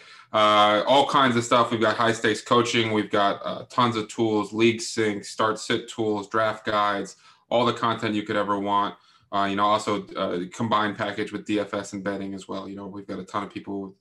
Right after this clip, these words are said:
high success rate. Our C E O, Kevin Adams, went over ninety units last year, uh, professional D F S players. So we're incredibly excited about this football season. Put a ton of time and effort into everything, and,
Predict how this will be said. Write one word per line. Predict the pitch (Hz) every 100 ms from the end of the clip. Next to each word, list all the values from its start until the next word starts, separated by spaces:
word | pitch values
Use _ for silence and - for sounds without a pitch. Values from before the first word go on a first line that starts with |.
| _
high | - - 107
success | 104 107 - 101
rate. | 101 95 -
Our | 101 98
C | - 101
E | 95
O, |
Kevin | 98 98 98
Adams, | 95 95
went | 101
over | 104
ninety | 98 98 95
units | 98 95 85 -
last | 78 - -
year, | 92 90 - - _
uh, | 101 95 90 - _ _
professional | 101 104 95 92
D | 95
F | 95 95
S | -
players. | - 87 -
So | 104
we're | 127
incredibly | 117 - 110 104 98
excited | - 95 92
about | 92 92
this | 95
football | - - 101
season. | 95 101 101 95 _ _ _
Put | 110
a | 107
ton | - 110
of | 104
time | - 104
and | 101
effort | 101 101 104
into | 101 95 101
everything, | 92 95 - 98
and, | 95